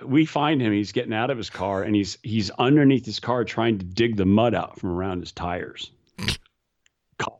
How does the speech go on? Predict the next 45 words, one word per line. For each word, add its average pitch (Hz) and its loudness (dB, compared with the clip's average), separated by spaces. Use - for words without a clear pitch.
coughing 104 0
and 92 -6
gasping. 90 -10
This 139 -6
goes 113 0
on 98 -2
for 98 -4
a - -2
while. 92 0
So 107 -2
I 131 2
go 143 4
get 127 2
my 104 0
car, 104 -2
I 92 -4
pull 107 -6
his 107 -6
car 98 -4
out. 92 -2
I 95 -6
g-, - -14
as - -4
soon 147 2
as 131 2
I 127 4
get 117 2
it 113 2
onto 107 2
the 92 -2
road, 87 0
we 107 2
lose 113 2
track 113 -2
of 113 -4
where 107 2
he 98 2
is. 92 2
He 110 -6
hops 98 -2
in 104 2
and 98 -2
he 98 -20
speeds 98 -4
away. 95 -2